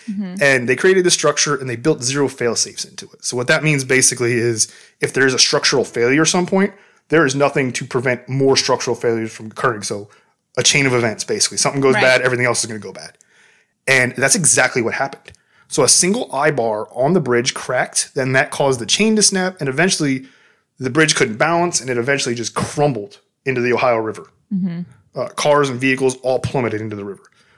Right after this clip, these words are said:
Speaker 2: Forty-six people died from
Speaker 1: Oh,
Speaker 2: being
Speaker 1: wow.
Speaker 2: crushed by the debris or drowning. So obviously, December fifteenth, nineteen sixty-seven, for the past thirteen months they've been seeing this thing in the same area, did not take much time for people to say,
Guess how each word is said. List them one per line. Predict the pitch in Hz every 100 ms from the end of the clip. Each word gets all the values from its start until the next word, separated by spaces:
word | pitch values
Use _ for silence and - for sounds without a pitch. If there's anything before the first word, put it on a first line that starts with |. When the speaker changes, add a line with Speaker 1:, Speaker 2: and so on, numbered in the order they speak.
| _
Speaker 2:
Forty-six | - 196 269 - - 196
people | - - 170 135
died | 107 98 127 117 101 98 -
from | - 127
Speaker 1:
Oh, | 226
Speaker 2:
being | 131 123
Speaker 1:
wow. | 170 196
Speaker 2:
crushed | 151 196 -
by | 180
the | 180
debris | 165 143 139 147 123 113
or | 120 120
drowning. | 110 110 104 101 _ _ _ _ _ _ _ _ _ -
So | 139 127
obviously, | 151 156 123 - 104 107 - _ _ _ _ _ - _
December | - - 143 151
fifteenth, | 156 147 151
nineteen | 135 139 156
sixty-seven, | 143 135 131 - 117 113 110
for | -
the | 113
past | 104 127 -
thirteen | - 143 - 156
months | 135 127
they've | 127
been | 117
seeing | 107 127 113
this | 113
thing | - 113
in | 107
the |
same | 107 131 123
area, | 107 101 101 - _ _ _ -
did | 117 143
not | 135 131 127
take | - 123
much | 120 120 -
time | - 123 104
for | 107 104
people | 139 120
to | 117
say, | - 117 107 107